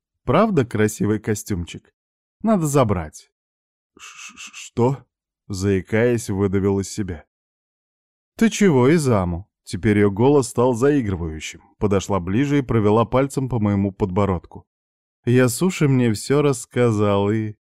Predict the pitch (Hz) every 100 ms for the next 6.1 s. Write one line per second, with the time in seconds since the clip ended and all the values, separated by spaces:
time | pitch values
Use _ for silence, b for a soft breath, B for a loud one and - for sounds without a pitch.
0 | _ _ _ - 104 104 98 110 110 104
1 | 110 175 - 92 - _ _ _ _ _
2 | _ _ - - - - 113 101 139 151
3 | 117 85 - _ _ 113 107 113 131 117
4 | 139 92 85 _ _ _ _ _ _ _
5 | _ _ _ - 156 123 - - 147 107
6 | -